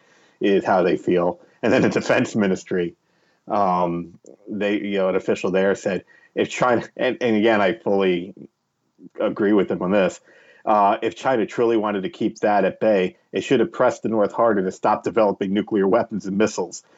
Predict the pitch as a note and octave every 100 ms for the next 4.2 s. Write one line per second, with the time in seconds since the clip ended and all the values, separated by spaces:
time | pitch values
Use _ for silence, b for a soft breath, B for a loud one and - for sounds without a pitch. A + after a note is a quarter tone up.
0 | b - A2+ A#2+ - A#2 A2 G2 G2+ G#2
1 | G2+ G2 F#2+ G2+ G2+ F#2+ F#2+ F#2+ - G#2
2 | F#2+ G2 F#2+ - F#2+ F2 - A2 G2+ -
3 | F#2+ F#2 - E3 F#3 - D#3 D3+ C#3+ D#3
4 | - G2